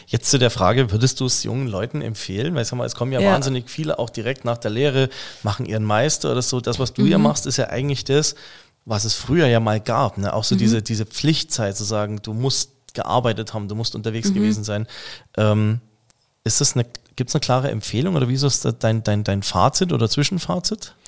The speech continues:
Speaker 2: Ja, ich würd's auf jeden Fall empfehlen, weil's zum einen für junge Leute auch, ähm, man wird sehr, sehr selbstständig, äh, weil du musst ja irgendwie
Speaker 1: Ist auch
Speaker 2: klarkommen.
Speaker 1: von der Persönlichkeit bestimmt gewachsen, oder? An der Nummer, also.
Speaker 2: Ja,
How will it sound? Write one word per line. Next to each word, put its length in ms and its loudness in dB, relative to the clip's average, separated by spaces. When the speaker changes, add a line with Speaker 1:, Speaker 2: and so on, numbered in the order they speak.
Speaker 2:
Ja, 340 4
ich 160 0
würd's 240 4
auf 180 0
jeden 200 4
Fall 200 2
empfehlen, 560 4
weil's 600 4
zum 200 -4
einen 380 8
für 340 6
junge 280 6
Leute 520 6
auch, 400 2
ähm, 480 0
man 300 0
wird 160 -4
sehr, 300 2
sehr 120 2
selbstständig, 640 0
äh, 460 4
weil 140 -2
du 60 0
musst 200 -4
ja 80 2
irgendwie 180 2
Speaker 1:
Ist 100 -8
auch 120 2
Speaker 2:
klarkommen. 220 4
Speaker 1:
von 140 4
der 80 6
Persönlichkeit 600 4
bestimmt 260 -2
gewachsen, 420 -2
oder? 200 0
An 160 -2
der 80 -2
Nummer, 300 -4
also. 320 -4
Speaker 2:
Ja, 440 4